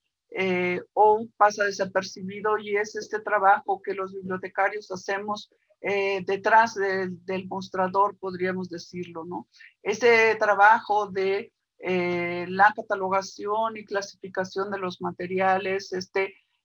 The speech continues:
eh, tener que, eh, ir a la par con, eh, los desarrollos tecnológicos, eh, ser capaces de planear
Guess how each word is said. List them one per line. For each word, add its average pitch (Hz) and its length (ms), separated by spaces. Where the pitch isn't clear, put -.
eh, 180 680
tener 214 560
que, 196 440
eh, 175 560
ir 262 340
a 214 80
la 196 180
par 214 320
con, 208 600
eh, 175 520
los 180 200
desarrollos 185 580
tecnológicos, 196 1160
eh, 196 300
ser 233 240
capaces 233 540
de 202 100
planear 202 840